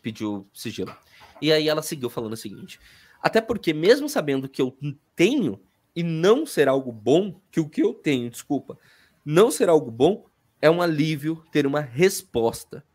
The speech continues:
Eu me culpava, ainda me culpo por muitas coisas que dão errado na minha vida, por projetos que eu não consegui fazer, por coisas da vida profissional que vivo esquecendo, porque eu não presto atenção e agora eu entendo que nunca foi só preguiça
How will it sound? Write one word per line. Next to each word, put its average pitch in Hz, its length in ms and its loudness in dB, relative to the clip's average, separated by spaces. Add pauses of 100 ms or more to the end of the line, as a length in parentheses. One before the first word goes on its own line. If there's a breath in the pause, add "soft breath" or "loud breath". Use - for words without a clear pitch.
(260)
Eu 143 100 6
me 175 140 2
culpava, 131 720 4
ainda 151 220 0
me 185 160 -4
culpo 175 500 -2
por 180 220 4
muitas 269 480 0
coisas 202 340 0
que 208 80 -14
dão 185 160 -4
errado 170 240 -2
na 165 80 -4
minha 170 220 -4
vida, 110 420 -6 (180 soft breath)
por 190 140 0
projetos 226 480 0
que - 80 -8
eu 160 40 -2
não 156 60 -6
consegui 139 280 -8
fazer, 104 360 -4 (220 loud breath)
por 220 140 -2
coisas 240 420 2
da 185 80 0
vida 175 220 -4
profissional 156 420 -6
que 160 160 -18
vivo 185 180 -16
esquecendo, 131 640 -8 (240 soft breath)
porque 151 180 -8
eu 151 60 -4
não 165 180 -8
presto 180 400 -4
atenção 143 440 -8
e 143 80 -6
agora 135 240 -2
eu 160 100 -4
entendo 131 560 -4 (180)
que 196 120 -8
nunca 285 340 -8
foi 240 120 -8
só 240 120 -10
preguiça 175 540 -8